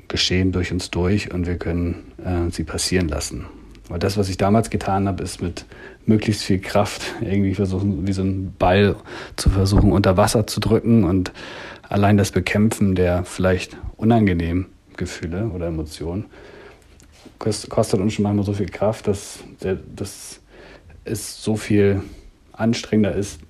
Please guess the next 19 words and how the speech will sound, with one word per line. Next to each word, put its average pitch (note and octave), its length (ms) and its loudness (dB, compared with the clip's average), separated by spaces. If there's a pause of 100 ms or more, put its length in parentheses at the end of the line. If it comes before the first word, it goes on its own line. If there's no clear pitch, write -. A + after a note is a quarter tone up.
es - 140 -12
zu G#2 120 -6
bekämpfen, G2 460 -4
als F2 220 -8
es - 220 -12
passieren G2+ 420 -4
zu G2 140 -6
lassen F#2 360 -2
und F2+ 220 -2 (380)
Wege G#2 260 4
zu - 140 -4
finden, F#2+ 300 0
es F2+ 180 -4
zu G2 100 -2
kanalisieren, F2+ 720 0
wie E2+ 120 -4
zum F#2 160 -4
Beispiel F2 300 -4
durch E2+ 300 -6